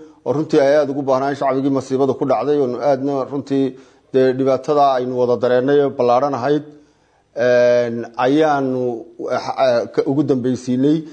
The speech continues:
Alxamdulilaahi Rabbil Caalamiin, kiina shalay oo ay bishu ahayd siddeed bisha toddobaad ayaa la dhagax dhigay oo madaxweynaha qaranku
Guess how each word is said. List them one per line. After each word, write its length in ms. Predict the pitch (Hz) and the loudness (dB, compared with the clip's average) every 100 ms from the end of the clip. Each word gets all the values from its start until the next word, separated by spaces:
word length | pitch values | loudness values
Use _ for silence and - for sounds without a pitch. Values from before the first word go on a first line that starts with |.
| - _ - | -20 _ -8
Alxamdulilaahi 760 | - 165 156 147 151 151 147 131 | -4 -4 -2 -2 2 4 4 0
Rabbil 200 | 113 120 | -2 0
Caalamiin, 440 | 117 131 143 147 | 2 2 2 -2
kiina 420 | - 160 160 147 - - _ _ _ _ _ _ | -2 2 2 2 -4 -16 _ _ _ _ _ _
shalay 460 | - - 160 151 151 151 156 _ _ _ _ | -12 0 2 2 0 -4 -10 _ _ _ _
oo 100 | 123 131 | 2 2
ay 120 | 127 | 2
bishu 260 | 139 139 131 | -2 0 2
ahayd 320 | 113 127 143 | 2 0 -2
siddeed 500 | 143 120 113 156 156 151 | -6 -6 2 4 4 0
bisha 320 | 131 - 139 | -8 0 0
toddobaad 540 | - 117 120 123 151 151 - - _ - | 0 -2 0 2 2 0 -12 -20 _ -2
ayaa 220 | 131 131 | 2 2
la 100 | 127 | 0
dhagax 240 | 135 131 110 | -2 -4 -4
dhigay 200 | 123 127 | -2 -2
oo 100 | 127 | 0
madaxweynaha 460 | 120 113 139 135 | -2 -2 0 -2
qaranku 320 | 123 127 98 | -2 -4 -6